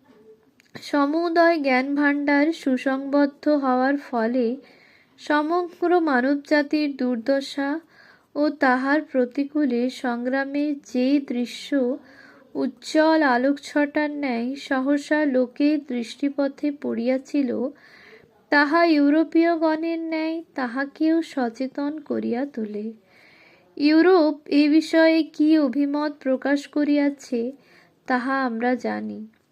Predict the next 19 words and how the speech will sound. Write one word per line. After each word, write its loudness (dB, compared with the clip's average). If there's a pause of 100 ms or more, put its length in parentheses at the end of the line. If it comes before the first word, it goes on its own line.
(260)
গত 2
ষাট -2 (100)
বৎসর -2 (580)
বা 2
ততোধিক -2
কাল 2
ধরিয়া -2 (280)
ইউরোপীয় -2
কলা, -2 (520)
বিজ্ঞান -2 (100)
ও 0
কাব্য 0 (100)
হতাশার -2
ক্রন্দনে -6
পূর্ণ। -6 (920)
একদিকে 0
অধিকারপ্রাপ্ত 0
জাতিগুলির 0
ক্রমবর্ধমান -2